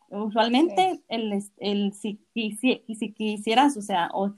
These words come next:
Speaker 1: querías en esa época crear un tipo de estatus, te tenías que ver como esas personas. Y eso todavía se vive en este momento.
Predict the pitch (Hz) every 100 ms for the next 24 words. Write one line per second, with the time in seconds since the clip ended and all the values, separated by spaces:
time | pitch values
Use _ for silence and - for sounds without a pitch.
0 | - 233 233 247 240 180 202 226 220 -
1 | 202 185 175 175 180 220 226 - 233 214
2 | 220 247 359 359 - _ - - 233 196
3 | 208 226 - 214 202 226 220 208 196 175
4 | 190 208 208 180 170 - - - - -
5 | - - 240 233 285 285 277 220 196 220
6 | 240 240 190 208 196 185 196 - 220 -
7 | 170 175 170 -